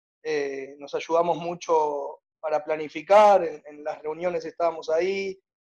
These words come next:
en ese momento los llamados por teléfono había que hacerlos, no, no, no tanto como ahora que, que hay mucho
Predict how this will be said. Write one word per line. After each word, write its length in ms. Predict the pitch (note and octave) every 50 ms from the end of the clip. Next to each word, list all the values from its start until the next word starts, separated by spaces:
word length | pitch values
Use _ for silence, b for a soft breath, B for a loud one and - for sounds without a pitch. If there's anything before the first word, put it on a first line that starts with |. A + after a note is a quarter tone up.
| _ _ _ _ _ _ _ _ _ _ _ _ _ _
en 100 | D#3+ E3+
ese 180 | E3+ E3 E3 E3+
momento 460 | E3+ E3 E3+ F3 F3+ F3+ F3+ F3+ E3+
los 220 | E3 E3 D#3+ -
llamados 880 | - E3 D#3+ F3+ F3+ F3+ F3 E3+ E3 D#3+ D#3+ D#3 - - - - - _ _ _ _
por 200 | - E3 D#3 D3+
teléfono 1080 | - E3 E3 E3+ F3+ F3+ F3+ F#3 F3+ F3 E3 E3 D#3 D#3 D3+ D3 C#3+ C#3+ C#3 C#3 - _ _ _ _ _ _
había 300 | D3+ D3+ D#3 E3 D#3+ D#3+
que 80 | D#3+ D#3
hacerlos, 380 | - - F3+ E3+ E3+ E3 D3+
no, 200 | D#3+ D#3+ D#3+ D#3+
no, 180 | D#3+ D#3+ D#3+ D#3+
no 140 | D#3+ F3 F3
tanto 240 | E3+ F3+ F3 E3+ E3+
como 220 | D#3+ D#3+ D#3+ D#3 E3
ahora 300 | E3+ F3 F3 E3+ E3 -
que, 220 | D#3 D3+ C#3+ C#3
que 140 | _ - D#3+
hay 80 | D#3+
mucho 560 | D#3+ E3+ E3+ E3 - E3+ D#3+ D3 D3 C#3+ -